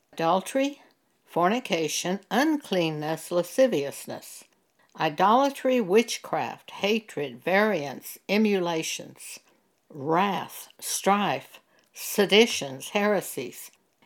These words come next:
envies, murders, drunkenness, revilings, and such like, of the which I tell you before, as I have told you in times past,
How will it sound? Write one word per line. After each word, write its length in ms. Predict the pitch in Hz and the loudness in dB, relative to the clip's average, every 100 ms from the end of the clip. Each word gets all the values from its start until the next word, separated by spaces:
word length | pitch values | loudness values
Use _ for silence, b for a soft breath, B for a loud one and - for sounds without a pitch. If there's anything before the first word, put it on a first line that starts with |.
| _ - | _ 4
envies, 720 | 226 269 233 139 - - - _ | 6 6 4 -2 -6 -12 -16 _
murders, 680 | 156 202 233 170 127 - - _ _ - | 0 2 2 0 -6 -8 -14 _ _ -2
drunkenness, 800 | 175 233 254 165 135 135 - - | 2 4 2 -4 -6 -10 -14 -8
revilings, 1000 | 170 175 165 190 214 151 127 127 - - - _ | 0 2 2 2 2 0 -2 -6 -12 -16 -16 _
and 480 | 214 226 247 247 208 - | 2 4 4 4 0 -4
such 500 | - 233 226 - - _ - | 0 2 2 -2 -10 _ -6
like, 640 | 180 196 147 - - - - _ _ _ _ _ _ _ _ - | 0 0 0 -6 -14 -20 -20 _ _ _ _ _ _ _ _ 2
of 240 | 190 196 | 2 4
the 100 | 208 | 0
which 500 | 190 285 285 226 - - - | 4 4 4 2 -6 -8 -4
I 140 | 185 | -4
tell 340 | - 240 269 | -2 0 2
you 140 | 262 208 | 2 2
before, 720 | 190 180 - 208 151 131 - b b b b - | 0 -2 0 0 0 -4 -12 b b b b 0
as 200 | 185 180 | 0 2
I 180 | 202 202 | 0 0
have 260 | 214 196 | -2 -2
told 400 | 220 240 285 220 | 2 2 2 -2
you 260 | 147 143 - | -2 -2 -4
in 180 | 175 190 | -4 -4
times 480 | - 214 208 190 - | -4 -4 -2 -4 -8
past, 840 | - 202 185 147 - - - - | -4 -2 -2 -4 -10 -16 -20 -20